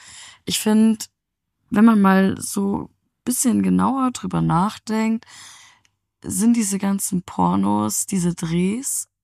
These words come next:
ziemlich fake. Also das hat nichts irgendwie für mich, ähm, mit Leidenschaft zu tun,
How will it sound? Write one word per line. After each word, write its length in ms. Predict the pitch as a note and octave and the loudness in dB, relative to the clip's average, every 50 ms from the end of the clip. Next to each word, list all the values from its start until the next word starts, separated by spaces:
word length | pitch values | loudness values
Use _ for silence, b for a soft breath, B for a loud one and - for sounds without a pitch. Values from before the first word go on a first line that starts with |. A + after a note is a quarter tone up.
| _ _ _ | _ _ _
ziemlich 720 | - - - G#3 G3+ G#3 G3 F#3 F#3+ F#3 - - - _ _ _ _ _ _ | -8 -4 -2 0 0 0 2 0 0 -2 -6 -10 -16 _ _ _ _ _ _
fake. 600 | _ - - - - F3 E3+ D#3+ - - - - b b b b b b b b b b b b _ - | _ -20 -8 -4 0 0 0 0 -2 -4 -10 -16 b b b b b b b b b b b b _ 2
Also 500 | F3+ F#3 F#3 E3+ F#3 F#3+ F#3 F#3 F3+ - b b b b b b | 4 4 4 4 4 4 2 2 0 -2 b b b b b b
das 180 | - F#3+ - - | -4 -2 0 2
hat 160 | G#3 G3+ - | 2 2 2
nichts 460 | G3+ G3+ A3 A#3+ B3+ - - - - | 4 4 4 4 2 0 -2 -4 -4
irgendwie 340 | - - G3+ G#3 G#3+ G#3 G#3 | -2 0 0 0 0 0 0
für 160 | G3 - G3+ | -2 -2 -2
mich, 300 | G3+ G#3 G#3 G#3 - - - | -2 -2 -2 -4 -6 -6 -2
ähm, 380 | G3 F#3+ F#3+ F#3+ F#3+ F#3+ - | 0 0 2 2 2 2 2
mit 240 | - F#3 F#3 F3 - | 0 0 0 0 0
Leidenschaft 880 | F3+ E3+ E3+ E3+ E3+ F3+ F#3+ G#3 A#3 A3+ - - - A3 A3 - - - | 2 2 4 4 4 2 0 0 0 0 0 0 -2 -2 -4 -4 -6 -6
zu 80 | - B3 | -6 -6
tun, 540 | - - - - A#3 A3 A3 A3+ A#3 A#3 | -6 -6 -6 -4 -2 0 2 2 2 2